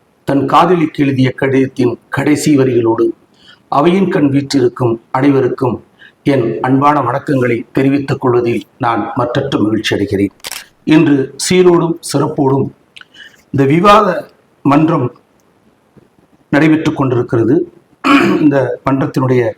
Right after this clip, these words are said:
ஒருங்கிணைப்பாளர் முனைவர் அன்பிற்குரிய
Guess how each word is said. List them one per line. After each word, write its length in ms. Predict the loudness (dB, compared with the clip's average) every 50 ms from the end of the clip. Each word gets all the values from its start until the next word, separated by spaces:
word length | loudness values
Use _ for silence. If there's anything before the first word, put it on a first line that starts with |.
| _ _ _ _ _ -6
ஒருங்கிணைப்பாளர் 800 | -2 0 2 2 2 2 0 -2 -2 -2 -2 -2 -2 -4 -8 -12 _ _ _ _ _ _ _ _ -20 _ _ _ _
முனைவர் 420 | -2 -2 0 0 0 0 -2 -2 -4 -10 _ _ _ _ _ _ _ _ _ _ -6
அன்பிற்குரிய 540 | -4 -2 0 -2 -2 -2 -2 0 0 2